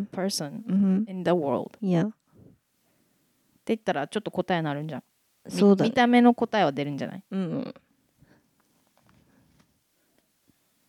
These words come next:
Speaker 2: And then also, um, diet custom.
Speaker 1: うん。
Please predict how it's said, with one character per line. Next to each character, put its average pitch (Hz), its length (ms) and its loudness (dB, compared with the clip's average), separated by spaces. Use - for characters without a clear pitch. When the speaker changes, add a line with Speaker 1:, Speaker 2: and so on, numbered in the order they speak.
Speaker 2:
And 226 240 6
then 220 120 6
also, 226 420 6
um, 180 600 4
diet 214 360 6
custom. 208 460 -6
Speaker 1:
う 202 80 2
ん。 196 320 4